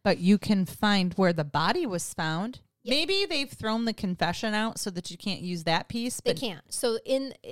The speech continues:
Speaker 2: for, so here's the thing. In the trial of Summer, for Summer and her baby, they cannot use any information about Joanna's murder as, and the plea deal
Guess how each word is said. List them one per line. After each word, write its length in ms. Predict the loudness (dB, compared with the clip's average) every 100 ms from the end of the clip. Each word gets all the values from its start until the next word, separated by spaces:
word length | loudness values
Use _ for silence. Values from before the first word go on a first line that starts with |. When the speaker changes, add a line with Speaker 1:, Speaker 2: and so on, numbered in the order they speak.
| -16
Speaker 2:
for, 360 | -10 -4 -4 -6 -16 -20 -18 -12
so 180 | -4 -2
here's 200 | -2 -2
the 100 | -6
thing. 260 | -8 -12 -16 -20 _
In 200 | 0 0
the 80 | 0
trial 460 | -4 -4 -2 -2 -4
of 120 | -6
Summer, 600 | -6 -6 -6 -8 -10 -12 -14 _ _ _ _ _ _ _
for 100 | -6
Summer 460 | -4 -4 -4 -10 -10
and 180 | -8
her 100 | -8 -4
baby, 440 | -6 -6 -14 -20 _ _ _ _ _ _ _ _ _ _ _ -4
they 160 | -2
cannot 440 | -2 -6 -6 -6 -6
use 500 | -6 -6 -6 -8 -10 -8
any 280 | -6 -6 -6
information 520 | -8 -8 -6 -6 -6
about 300 | -6 -6 -6
Joanna's 580 | -6 -4 -4 -6 -6 -6
murder 560 | -6 -6 -6 -6 -8 -4
as, 200 | -4 -4 -10 -4
and 320 | -2 0 -2
the 120 | -4
plea 240 | -4 -4 -4
deal 340 | -4 -6 -8